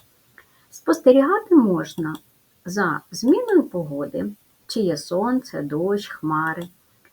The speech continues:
за розвитком рослин, які умови потрібні для росту рослин, за спілкуванням людей, як люди себе поводять, за поведінкою тварин, що роблять тварини.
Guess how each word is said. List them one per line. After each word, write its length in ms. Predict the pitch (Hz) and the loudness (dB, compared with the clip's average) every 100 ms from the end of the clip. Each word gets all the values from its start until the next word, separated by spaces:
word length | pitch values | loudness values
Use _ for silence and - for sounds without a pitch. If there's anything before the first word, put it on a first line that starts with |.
| _ | _
за 200 | 180 208 | -4 -2
розвитком 540 | 226 381 262 - 170 156 | 0 0 -2 -6 -6 -6
рослин, 580 | 160 - 156 160 180 226 _ _ - | -8 -10 -10 -6 -4 -6 _ _ -4
які 280 | 202 269 | -4 -2
умови 520 | 262 226 190 156 151 165 | 0 2 2 2 -2 -4
потрібні 760 | 185 185 208 208 208 202 202 - _ | -6 -6 -6 -4 -2 -2 -6 -12 _
для 320 | 202 196 208 | -6 -2 -2
росту 340 | 208 208 - 202 | -2 -6 -6 -6
рослин, 520 | 202 - 202 196 202 _ _ _ _ _ - _ _ _ _ _ | -6 -6 -6 -6 -8 _ _ _ _ _ -20 _ _ _ _ _
за 240 | 175 285 415 | 0 2 2
спілкуванням 800 | - 196 - 202 254 339 190 165 | -2 -4 -2 0 4 6 6 2
людей, 540 | 156 151 151 175 - _ - | -2 -6 -6 -4 -6 _ -4
як 240 | 180 175 | -2 -2
люди 320 | 180 170 165 180 | -2 -2 -4 -6
себе 280 | 196 202 | -6 -6
поводять, 680 | 208 226 220 220 226 - - _ _ _ - | -4 -4 -2 -2 -2 -6 -12 _ _ _ -14
за 280 | 156 190 175 | -2 0 0
поведінкою 680 | 180 160 165 175 165 160 151 | -2 -6 -4 -4 -4 -6 -10
тварин, 640 | 156 156 151 160 254 294 _ _ | -6 -6 -4 -2 -2 -2 _ _
що 320 | - - 262 320 | -20 0 2 4
роблять 440 | 185 208 196 196 | 2 2 -2 -6
тварини. 600 | 135 139 - - - - | -12 -12 -10 -10 -8 -10